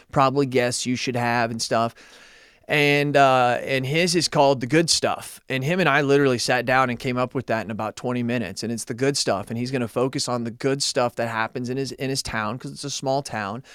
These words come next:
and people don't focus on that enough. I thought it was great. Um, you've also got a true story of, uh, of Mike, uh, Fusco, who, uh, writes technology niches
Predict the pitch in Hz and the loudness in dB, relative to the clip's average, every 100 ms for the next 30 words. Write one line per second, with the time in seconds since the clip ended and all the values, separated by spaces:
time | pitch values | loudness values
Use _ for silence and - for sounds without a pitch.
0 | - - 107 127 120 127 135 139 - 135 | -20 -14 -10 -8 -4 -2 -2 -4 0 0
1 | - 113 117 110 104 107 107 104 139 - | 0 -4 -2 -2 -2 -4 -4 -4 -4 -8
2 | _ _ _ _ _ - 131 143 131 113 | _ _ _ _ _ -12 -2 2 2 0
3 | - 123 117 120 - - - - - 147 | -4 0 2 0 -4 -16 -20 -6 2 4
4 | 135 131 131 143 135 147 160 170 143 139 | 4 2 2 4 6 4 4 2 4 6
5 | 135 - 147 147 - 147 139 139 139 135 | 6 4 4 4 4 8 10 10 10 8
6 | 135 127 120 123 120 113 - 123 110 120 | 8 6 6 6 8 6 4 2 2 2
7 | 143 147 131 - 117 117 160 190 - 135 | 4 4 0 2 2 4 4 4 4 0
8 | 98 - - _ _ _ _ - 135 135 | 0 -4 -16 _ _ _ _ 2 8 10
9 | 135 135 135 131 110 127 123 120 131 147 | 10 8 4 2 0 2 2 2 4 4
10 | 147 - - 156 135 131 160 175 127 127 | 2 -2 -2 -2 0 2 4 2 0 -4
11 | 120 113 107 - 60 - - | -4 -6 -6 -10 -10 -10 -10